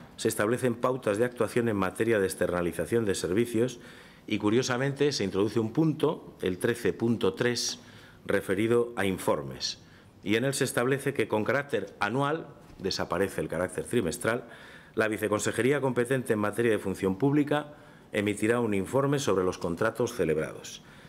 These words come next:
Dicho informe se remitirá a las direcciones de servicios y se pondrá a disposición del Consejo de Gobierno. Lisa y llanamente, esto significa que lo que hasta ahora se podía conocer cada tres meses, a partir de ahora solo se podrá conocer a año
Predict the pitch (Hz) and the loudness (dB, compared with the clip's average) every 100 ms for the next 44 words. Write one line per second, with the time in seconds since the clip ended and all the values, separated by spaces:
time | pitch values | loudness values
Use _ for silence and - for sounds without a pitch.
0 | - - 107 - 95 - 151 165 165 101 | -14 -2 -2 2 0 2 0 0 0 2
1 | 92 87 92 113 123 95 90 82 - 113 | 0 0 0 2 2 0 0 -2 0 0
2 | 95 87 90 113 143 160 165 - - - | 0 0 0 2 2 2 2 -2 -12 -18
3 | - - 90 92 101 107 95 92 92 104 | -8 -4 -2 0 0 -2 -4 -6 -6 -2
4 | 156 160 - - - 80 90 87 - 101 | -2 -2 -12 -20 -14 -6 -4 -2 0 0
5 | 104 85 73 71 64 - - - - - | 2 0 0 -2 -6 -10 -20 -20 -20 -20
6 | - - 123 120 104 92 95 143 147 160 | -16 -4 0 2 2 2 0 -2 0 0
7 | 156 - - - - 123 - 113 - 104 | 0 -2 -20 -20 -4 -2 0 -2 0 0
8 | 98 135 139 151 107 95 92 87 - 107 | 0 -2 0 -2 0 0 0 -2 0 0
9 | 107 101 98 98 95 90 85 87 85 80 | 0 0 2 2 2 0 0 -2 0 0
10 | 80 98 95 123 127 160 - - - - | 0 0 0 0 2 2 0 -6 -18 -20
11 | - - 101 - 95 - 120 107 113 139 | -18 -6 -4 -2 -2 -2 0 2 2 2
12 | 135 113 107 104 95 98 110 98 90 - | 0 0 0 0 2 2 2 0 -2 0
13 | 147 156 - - - 87 92 110 123 | 0 0 -10 -20 -12 -2 -2 0 -2